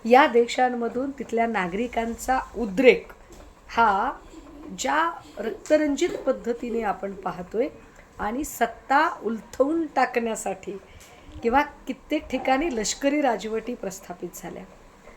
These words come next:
पण असं असलं तरी भारतात मात्र अजूनही भारतीय लोकांना एखादी गोष्ट पटत नसेल, आवडत नसेल, तर त्याची जी त्यांची मांडणी आहे किंवा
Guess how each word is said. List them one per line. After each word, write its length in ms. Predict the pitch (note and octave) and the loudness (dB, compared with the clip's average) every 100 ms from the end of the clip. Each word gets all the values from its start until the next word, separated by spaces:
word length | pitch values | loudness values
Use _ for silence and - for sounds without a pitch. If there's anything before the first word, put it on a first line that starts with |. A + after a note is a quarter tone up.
| - - A3+ | -20 -6 -2
पण 140 | A3+ A#3 | -2 -2
असं 280 | G3 - C4+ | -4 0 0
असलं 280 | A#3+ - F#3+ F#3 | 0 -2 -4 -4
तरी 160 | E3+ F#3 - - - - - | -6 -8 -16 -20 -20 -20 -16
भारतात 760 | F3+ F3 F#3 A3 - A3+ G3+ F#3 | -12 -6 -2 0 0 -2 -2 -6
मात्र 360 | E3 - - F#3 - - - - | -8 -8 -10 -10 -14 -20 -12 -4
अजूनही 760 | G3+ - - D4 F3+ - - - - - - - - - | -4 -4 -2 0 -2 -6 -16 -20 -20 -20 -20 -20 -20 -8
भारतीय 600 | F#3 F#3 A3 C#4 C#4+ C#4+ | -4 2 4 4 4 2
लोकांना 640 | - F#3+ F#3+ G#3 G#3 A3+ B3 - - - - | 4 2 2 0 -2 -4 -6 -8 -20 -6 -2
एखादी 440 | A3+ - B3+ C4 | -2 0 0 0
गोष्ट 300 | G#3 G#3+ - | -2 -4 -4
पटत 640 | C4 - - C#4+ C#4+ C#4 | -4 -2 -2 0 2 0
नसेल, 400 | G3+ F#3 - - - - | -4 -6 -8 -12 -12 0
आवडत 500 | A#3 A#3+ C4 C4 - | 2 4 2 -2 -4
नसेल, 640 | F#3+ F3+ - - - - - - - | -8 -6 -8 -10 -16 -20 -20 -6 0
तर 60 | B3+ | 0
त्याची 580 | - - A#3 G#3+ D#4+ | 0 2 2 2 0
जी 180 | D#4+ C#4+ | 0 -2
त्यांची 500 | C#4 A#3 A3+ - A#3+ G#3 - | 0 0 0 -6 -6 -8 -10
मांडणी 600 | G#3 G3+ G#3 A3 A#3+ A3+ | -4 -2 2 4 4 4
आहे 320 | - F#3+ F3 F3 - | -4 -6 -6 -10 -8
किंवा 160 | G#3+ | -6